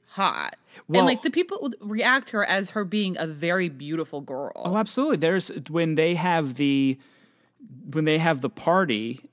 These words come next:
Speaker 2: at Ramsey House, there's guys just clamoring to be with her.
Speaker 1: Yeah. And th-, it's said a bunch of times, like, uh,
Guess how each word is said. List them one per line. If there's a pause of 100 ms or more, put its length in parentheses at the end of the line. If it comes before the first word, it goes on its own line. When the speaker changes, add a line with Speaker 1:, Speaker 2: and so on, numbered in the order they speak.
(120)
Speaker 2:
at
Ramsey
House, (240)
there's
guys
just
clamoring
to
be
with
her. (160)
Speaker 1:
Yeah. (460)
And
th-,
it's
said
a
bunch
of
times,
like,
uh,